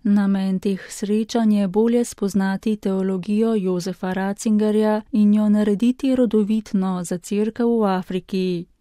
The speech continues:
Tokratnega študijskega seminarja se zato udeležujejo teologi, škofje, duhovniki, redovniki, semeniščniki,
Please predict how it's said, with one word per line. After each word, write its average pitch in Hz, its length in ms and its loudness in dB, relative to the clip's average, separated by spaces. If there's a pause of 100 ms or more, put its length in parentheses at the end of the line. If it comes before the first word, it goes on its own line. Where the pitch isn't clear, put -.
Tokratnega 202 760 -2
študijskega 208 680 -4
seminarja 196 760 -2
se - 160 -8
zato 220 460 -2
udeležujejo 214 840 0
teologi, 202 880 0
škofje, 208 760 -2
duhovniki, 220 920 0
redovniki, 220 840 0
semeniščniki, 226 1120 0